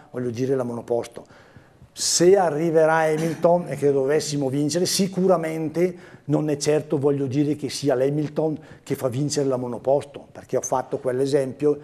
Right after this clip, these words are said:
già la settimana scorsa, che dicendo che potremmo avere i quattro migliori piloti, lo, lo, lo voglio dire per chi non ha seguito, potremmo avere Hamilton, Alonso, Vettel, Verstappen su questa attuale Ferrari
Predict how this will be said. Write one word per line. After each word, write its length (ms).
già 360
la 80
settimana 540
scorsa, 420
che 140
dicendo 420
che 240
potremmo 520
avere 300
i 80
quattro 380
migliori 420
piloti, 520
lo, 160
lo, 500
lo 160
voglio 280
dire 280
per 160
chi 100
non 180
ha 60
seguito, 460
potremmo 420
avere 420
Hamilton, 600
Alonso, 720
Vettel, 580
Verstappen 720
su 280
questa 380
attuale 500
Ferrari 580